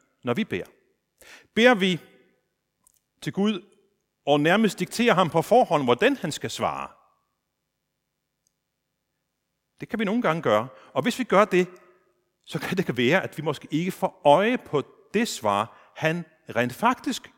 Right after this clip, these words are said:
giver os, hvis ikke det matcher med vores forventninger til hans svar. For han kan jo vælge at svare os på en helt anden måde, end vi kunne tænke os, og havde forventet. Lad os lægge det over til ham,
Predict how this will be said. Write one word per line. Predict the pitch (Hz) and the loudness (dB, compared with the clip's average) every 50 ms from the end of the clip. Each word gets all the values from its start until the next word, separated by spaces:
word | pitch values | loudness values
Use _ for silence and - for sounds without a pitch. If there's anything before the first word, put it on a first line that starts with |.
| _ | _
giver | - 208 254 302 - | -2 0 0 2 2
os, | 123 95 90 87 - - - _ _ _ _ _ _ _ _ _ | 0 -2 -4 -6 -10 -14 -20 _ _ _ _ _ _ _ _ _
hvis | - 135 156 147 | -4 -4 -2 0
ikke | 147 143 - | -2 -2 0
det | - 196 170 | 0 0 2
matcher | 165 165 156 165 - - 196 | 2 2 2 0 0 -2 -4
med | 151 143 135 | -2 0 0
vores | 113 117 107 107 - | 0 2 0 0 -2
forventninger | - 131 127 196 233 220 247 254 233 180 123 92 - - _ _ - | -4 -4 -2 -2 -2 -2 -2 -4 -2 -2 -4 -4 -6 -8 _ _ -12
til | - 151 | -8 -8
hans | 127 - 113 101 101 | -8 -6 -8 -10 -8
svar. | - - - - 80 73 64 _ _ _ _ _ _ _ _ _ _ _ _ _ _ _ _ _ _ | -10 -12 -12 -12 -12 -14 -14 _ _ _ _ _ _ _ _ _ _ _ _ _ _ _ _ _ _
For | - - 123 | -6 -2 0
han | 127 151 185 | 0 0 2
kan | - 240 | 2 2
jo | 220 180 | 4 4
vælge | 127 143 139 147 170 170 | 6 4 4 4 4 2
at | 131 107 | 0 0
svare | - - 107 110 131 151 160 113 | -2 -2 -2 -2 0 0 0 -2
os | 95 95 - | -2 -4 -6
på | - - - 95 | -10 -10 -10 -10
en | 95 95 _ _ _ _ | -10 -10 _ _ _ _
helt | - - 202 202 156 120 - - - _ _ _ _ _ _ _ | -14 -10 -10 -10 -10 -12 -18 -20 -20 _ _ _ _ _ _ _
anden | 123 117 113 120 139 151 165 | -4 -4 -2 -4 -4 -6 -4
måde, | 156 120 98 98 98 101 107 117 117 - _ _ _ _ _ _ _ - | -4 -2 -2 -2 -2 -4 -4 -6 -6 -8 _ _ _ _ _ _ _ -6
end | 117 113 120 101 | -4 -4 -4 -4
vi | 123 139 151 | -6 -8 -8
kunne | - - 131 | -8 -10 -12
tænke | - - 160 185 - - 180 | -10 -8 -8 -8 -6 -6 -6
os, | 104 95 95 - - - _ - | -4 -6 -6 -10 -14 -18 _ -12
og | 101 98 | -8 -6
havde | 101 113 113 | -4 -4 -4
forventet. | 110 123 110 - 165 190 170 - - 151 135 - _ _ _ _ _ _ _ _ _ _ _ _ _ _ _ _ _ _ _ _ _ _ _ _ _ _ _ _ _ _ _ _ _ _ - - _ _ _ _ _ _ _ _ _ _ _ _ _ _ _ _ _ _ _ _ _ _ _ _ _ _ _ _ _ _ _ _ _ _ _ _ _ _ _ _ _ _ _ _ _ _ _ _ _ _ _ | -4 -4 -4 -4 -4 -4 -6 -8 -12 -12 -12 -14 _ _ _ _ _ _ _ _ _ _ _ _ _ _ _ _ _ _ _ _ _ _ _ _ _ _ _ _ _ _ _ _ _ _ -20 -20 _ _ _ _ _ _ _ _ _ _ _ _ _ _ _ _ _ _ _ _ _ _ _ _ _ _ _ _ _ _ _ _ _ _ _ _ _ _ _ _ _ _ _ _ _ _ _ _ _ _ _
Lad | - 117 127 | -6 -4 -4
os | 135 127 - 123 | -4 -4 -6 -8
lægge | 113 135 147 151 175 | -6 -4 -4 -4 -4
det | - 151 - | -8 -8 -6
over | 143 143 156 160 | -6 -6 -6 -6
til | - - 139 | -10 -12 -16
ham, | - - - 175 - | -14 -12 -10 -12 -12